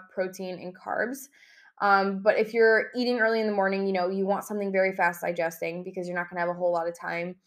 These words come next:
to digest that food before you're training. You don't wanna have, like, almost like a rock in your stomach. Um, and then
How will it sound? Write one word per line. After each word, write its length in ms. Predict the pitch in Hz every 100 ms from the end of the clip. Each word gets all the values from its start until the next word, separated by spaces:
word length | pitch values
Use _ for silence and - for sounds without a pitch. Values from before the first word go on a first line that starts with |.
| _ _ _ -
to 480 | 185 180 170 151 175 _ _ _ 220
digest 360 | 185 180 175
that 180 | 175 175
food 240 | 175 170 180
before 240 | 175 180
you're 140 | 165
training. 320 | - 180 170 170
You 100 | 170
don't 80 |
wanna 140 | - 170
have, 240 | 160 -
like, 200 | 160 170 - _ _
almost 160 | 175 175
like 80 | 175
a 80 |
rock 260 | 175 160 170
in 80 | 190
your 100 | 214
stomach. 320 | 247 302 381 - _ _ _ _ _ _ _ _
Um, 360 | - 196 196 196 - - - - - _ _ _ _ -
and 320 | 247 240 214
then 460 | 226 226 220 220